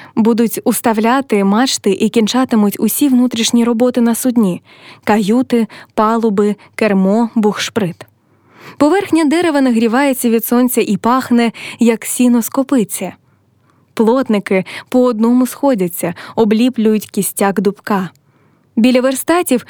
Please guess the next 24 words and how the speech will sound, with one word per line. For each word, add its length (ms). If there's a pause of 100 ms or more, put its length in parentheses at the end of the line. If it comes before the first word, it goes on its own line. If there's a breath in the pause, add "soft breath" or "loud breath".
(120 loud breath)
виростають 600
люди. 440 (280 loud breath)
Там 180
починає 500
шаршати 640
шершебок 680
по 120
дошці. 640 (380 loud breath)
Хтось 260
бере 260
до 160
рук 240
рубанка 600 (260 loud breath)
і, 100
повозивши 760 (160)
ним 240
по 100
дубовій 420
планці, 600 (340 loud breath)
кидає 380
його 520
і 120
лагодить 540
фуганок. 680